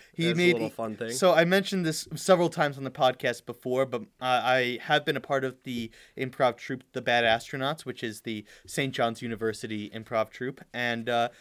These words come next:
Speaker 1: A-, Alex did a really cool design for the name with, like, a rocket taking off, uh, as the A. Oh, that's, that's really sick.
Speaker 2: I'm glad you like it.
Speaker 1: Yeah,
Speaker 2: And
Speaker 1: thank
Speaker 2: this,
Speaker 1: you.
Speaker 2: this last one,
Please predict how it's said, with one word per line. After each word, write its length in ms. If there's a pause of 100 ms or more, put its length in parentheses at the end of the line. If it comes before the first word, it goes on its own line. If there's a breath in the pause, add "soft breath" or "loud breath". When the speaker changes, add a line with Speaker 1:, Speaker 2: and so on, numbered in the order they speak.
(220 soft breath)
Speaker 1:
A-, 240
Alex 340
did 160
a 120
really 420
cool 480
design 580
for 140
the 100
name 380
with, 180
like, 180
a 80
rocket 460
taking 340
off, 440 (100)
uh, 300 (300 soft breath)
as 200
the 180
A. 320
Oh, 120
that's, 300
that's 280
really 340
sick. 200
Speaker 2:
I'm 160
glad 340
you 80
like 320
it. 100
Speaker 1:
Yeah, 260
Speaker 2:
And 80
Speaker 1:
thank 160
Speaker 2:
this, 120
Speaker 1:
you. 140
Speaker 2:
this 180
last 320
one, 320